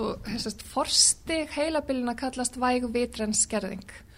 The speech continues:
Og bara svona örstutt um það, þá, þá er það yfirleitt bara eitt svið, geta verið fleiri, en það er oft bara eitt. Og munurinn á því og heilabilinu síðan líka sá að þá er ekki komin færniskerðing. Þannig að það er það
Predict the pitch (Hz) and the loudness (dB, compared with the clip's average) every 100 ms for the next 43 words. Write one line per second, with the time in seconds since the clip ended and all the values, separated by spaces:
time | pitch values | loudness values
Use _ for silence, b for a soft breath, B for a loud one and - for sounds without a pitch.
0 | b b b 214 233 233 233 247 285 - | b b b -4 0 0 0 0 2 2
1 | - - 285 - 254 247 190 196 233 247 | 2 0 -6 -4 -4 2 2 2 -2 -2
2 | - 269 285 285 285 277 320 262 240 220 | -4 0 2 2 0 0 0 -2 -4 -4
3 | 202 226 - - 269 320 392 - - - | -2 -4 -4 -4 -4 -4 -6 -10 -20 -20
4 | b b - 240 339 339 214 190 185 196 | b b -8 -4 -2 0 0 0 -2 -2
5 | 180 180 254 247 226 233 - - 214 190 | -2 -2 -4 -4 -2 -2 -4 -8 -6 -4
6 | 254 - - - - b b b b b | -6 -8 -18 -20 -20 b b b b b
7 | - 233 233 220 226 247 320 320 254 247 | -4 0 2 4 4 2 0 -2 -2 -2
8 | 285 262 254 262 262 - 226 226 226 226 | 0 0 0 0 0 -2 0 0 0 -2
9 | - 269 247 226 240 269 - 226 226 214 | -2 0 0 0 -2 -4 -2 0 2 2
10 | 214 254 240 240 - 220 233 214 214 196 | 0 0 0 0 -4 -8 -4 -2 -2 -4
11 | - 208 - 196 190 - - b b b | -4 -6 -6 -8 -12 -16 -20 b b b
12 | b b - 220 208 208 240 240 285 262 | b b -4 0 0 0 4 4 4 0
13 | 269 | 0